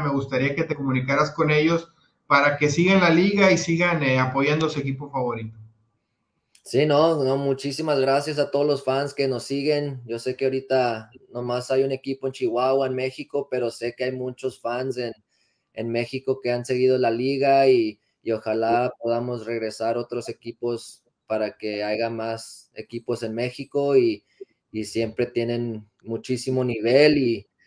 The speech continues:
Speaker 2: y es una buena, es, es bien para la liga que haya esa competencia entre, entre naciones. También se, se puede decir que entre México y Estados Unidos se crea esa competencia que,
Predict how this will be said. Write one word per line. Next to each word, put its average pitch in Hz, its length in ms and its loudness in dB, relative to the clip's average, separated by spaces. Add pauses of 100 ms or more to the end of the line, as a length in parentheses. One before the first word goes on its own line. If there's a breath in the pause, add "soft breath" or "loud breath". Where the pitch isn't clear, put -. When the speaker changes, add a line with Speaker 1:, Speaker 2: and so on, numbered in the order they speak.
(460)
Speaker 2:
y 117 140 4
es 123 180 2
una 131 240 2
buena, 123 880 0 (420)
es, 120 180 0 (100)
es 120 280 -2
bien 131 280 2
para 131 100 4
la 120 140 6
liga 127 340 2
que 123 100 -4
haya 120 200 2
esa 123 200 -4
competencia 117 680 -6
entre, 110 500 -4 (680 soft breath)
entre 113 360 -2
naciones. 127 600 -2
También 135 320 0
se, 135 180 0
se 131 80 -2
puede 127 240 2
decir 131 300 2
que 123 240 2
entre 113 500 -2 (160)
México 117 640 -4
y 117 220 2
Estados 113 400 -4
Unidos 120 440 -4
se 113 160 -6
crea 117 380 0
esa 117 440 0
competencia 117 840 -4
que, 101 380 -6